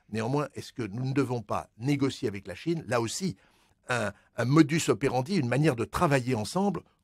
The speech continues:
comme on l'a déjà fait dans un accord de protection des investissements, négocié pendant dix ans, signé fin deux mille vingt, et qui pour le moment n'est pas entré en vigueur à cause des droits de l'homme.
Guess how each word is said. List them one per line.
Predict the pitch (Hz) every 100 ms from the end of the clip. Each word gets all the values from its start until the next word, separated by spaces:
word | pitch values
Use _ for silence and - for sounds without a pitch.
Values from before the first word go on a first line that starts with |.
| -
comme | 220 226
on | 196
l'a | 151
déjà | 139 113
fait | - 117 165
dans | 160 117
un | 123
accord | 117 135
de | 113
protection | 98 123 110 123
des | 104
investissements, | 101 92 - - - 120 170 _ _ _ _ -
négocié | 107 139 135 120 135 131 107 95
pendant | 98 104
dix | 98 117 113
ans, | 147 185
signé | 175 - 139 135 127 -
fin | - 147
deux | 127
mille | 107 101
vingt, | 95 123 170 196 _ _ _ - _
et | 131
qui | - 135
pour | 131
le |
moment | 127 170
n'est | 135
pas | 127
entré | 117 120
en | 101
vigueur | 113 156 190
à | 110
cause | 143
des | 123
droits | 110 107
de |
l'homme. | 101